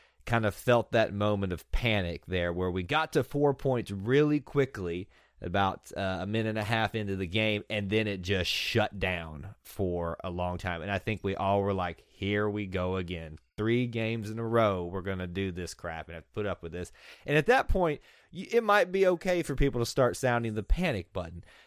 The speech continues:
But I think, Drew, we can all breathe a sigh of relief and realize that the last two games were not, uh, some trend that was gonna continue to happen, that it was just simply road games against de-, well, at least one decent team,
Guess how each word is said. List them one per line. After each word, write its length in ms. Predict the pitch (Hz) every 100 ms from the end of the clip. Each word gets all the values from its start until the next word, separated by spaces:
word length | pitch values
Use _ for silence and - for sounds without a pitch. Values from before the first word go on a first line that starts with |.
| _
But 220 | 135 135
I 140 | - 123
think, 340 | - 190 180
Drew, 240 | 127 147 139
we 100 | 131
can 140 | 127
all 280 | - 131 143
breathe 280 | 135 131 113
a 60 |
sigh 400 | - - 120 127
of 100 | 147
relief 640 | 175 170 117 90 123 _ _ 123
and 200 | 113 110
realize 600 | 151 143 123 117 113 95
that 340 | 113 107 -
the 80 | 104
last 400 | 95 98 117 -
two 140 | - 175
games 520 | 143 123 120 143 -
were 400 | - 107 101 104 - _ - -
not, 560 | 98 98 107 - - _ _ _ -
uh, 200 | 101 101
some 340 | - 123 120 123
trend 420 | - 151 131 113
that 120 | 95
was 100 | 101
gonna 160 | 104 101
continue 380 | 95 120 110
to 80 | 107
happen, 400 | 120 127 107 90
that 120 | 90 98
it 60 |
was 140 | 98 90
just 220 | 95 -
simply 600 | 123 123 120 117 113 - _ _ _ -
road 360 | 92 147 180 123
games 500 | 117 110 107 107 -
against 580 | - 95 110 - - 104
de-, 220 | 113 147
well, 220 | - 107 101
at 100 | 104
least 260 | 113 -
one 300 | 104 113 98
decent 340 | 90 87 87 -
team, 300 | 90 85